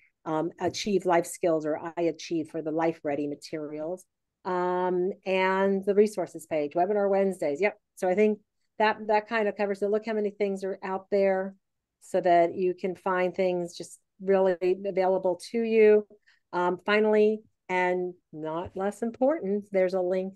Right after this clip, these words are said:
to how everything can be funded, 'cause we have learned from educators what they use. And there's, there's funding. I know everybody right now is all talking about this financial cliff because the esser funds are going away.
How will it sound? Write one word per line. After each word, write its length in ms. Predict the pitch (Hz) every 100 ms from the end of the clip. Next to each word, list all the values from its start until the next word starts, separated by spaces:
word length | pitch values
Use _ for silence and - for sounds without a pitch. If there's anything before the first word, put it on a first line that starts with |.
| -
to 160 | 180
how 200 | 175 170 170
everything 640 | 175 175 175 185 175 180 180 _ _
can 120 | - 190
be 120 | 196
funded, 400 | 202 226 233 -
'cause 160 | 175 170
we 280 | 185 196
have 120 | 208 202
learned 640 | 190 214 254 208 202 208
from 320 | - 196 196 214
educators 600 | 247 254 - 202 196 185
what 280 | 175 185 196
they 140 | 208 208
use. 680 | 214 220 269 220 190 208 202 _ _ _
And 160 | - 190
there's, 340 | 202 214 214 - _ _
there's 200 | 233 302
funding. 260 | 277 190 165
I 20 |
know 140 | 185 214
everybody 380 | 208 247 277 233
right 240 | 214 208
now 360 | 190 185 196 214
is 140 | 180
all 140 | 190 190
talking 400 | - 185 208 185
about 260 | 180 180
this 420 | 180 170 160 - - _ _ _ _
financial 800 | 185 180 180 185 196 208 202 190 - -
cliff 240 | 196 185 190
because 280 | - 190 180
the 160 | 170 -
esser 280 | 170 - 202
funds 320 | - 214 214
are 60 |
going 320 | 214 214 214 214
away. 420 | 214 220 233